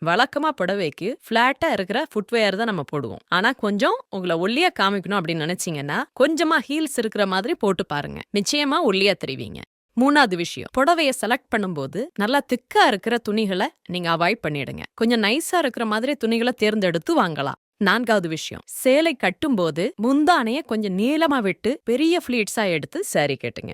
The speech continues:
இது இன்னும் உங்களை ஒல்லியா காட்டும். ஐந்தாவது விஷயம், மல்டி கலர்ல இல்லாம, அதாவது சாரிக்கு கான்ட்ராஸ்டா பிளவுஸ் அப்படின்னு இல்லாம,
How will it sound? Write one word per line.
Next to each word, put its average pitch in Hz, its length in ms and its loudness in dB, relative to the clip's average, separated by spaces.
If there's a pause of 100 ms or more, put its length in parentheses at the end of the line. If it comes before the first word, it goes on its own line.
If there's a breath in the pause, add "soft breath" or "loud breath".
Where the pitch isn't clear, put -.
இது 147 460 -6
இன்னும் 233 320 0
உங்களை 190 260 0
ஒல்லியா 147 360 -2
காட்டும். - 340 -12 (480)
ஐந்தாவது 180 480 2
விஷயம், 131 440 -10 (180)
மல்டி 208 520 -2
கலர்ல 165 280 -2
இல்லாம, 135 540 -6 (100)
அதாவது 156 440 0 (120)
சாரிக்கு 185 680 -4 (160)
கான்ட்ராஸ்டா 202 760 -2
பிளவுஸ் 170 440 0 (160)
அப்படின்னு 147 240 -4
இல்லாம, 123 500 -4